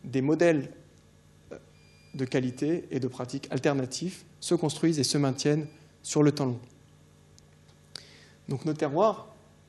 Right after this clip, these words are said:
nos niches de terroirs, elles se structurent en relation avec le milieu biophysique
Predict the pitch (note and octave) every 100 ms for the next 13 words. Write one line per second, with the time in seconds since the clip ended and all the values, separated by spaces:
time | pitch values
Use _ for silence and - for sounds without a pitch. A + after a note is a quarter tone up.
0 | - C#3 F3+ E3+ C#3 - B2+ F3 - -
1 | - - - - C#3+ B2 C3+ - C#3 -
2 | E3 F3 - - - - - C#3+ C3 D3
3 | C3+ - D#3+ E3+ - - - B2+ D#3 D#3
4 | C#3+ C3+ C3+ C3 B2 B2+ B2+ G3 -